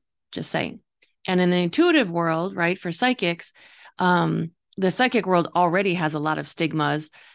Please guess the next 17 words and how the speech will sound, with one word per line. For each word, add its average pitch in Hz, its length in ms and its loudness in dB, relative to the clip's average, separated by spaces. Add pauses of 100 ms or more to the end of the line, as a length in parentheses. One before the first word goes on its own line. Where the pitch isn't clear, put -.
(440)
and 160 160 -8
stereotypes 160 920 0
and 147 320 -6
misinformation 160 920 2
attached 151 480 -4
to 139 140 -4
it. 160 220 -2 (440)
Um, 113 560 -6
and 160 220 -2
so 165 200 2
when 165 200 2
there 165 160 2
are 160 100 2
people 170 460 -2
who 151 500 -2
are 139 280 -6
behaving 147 680 -2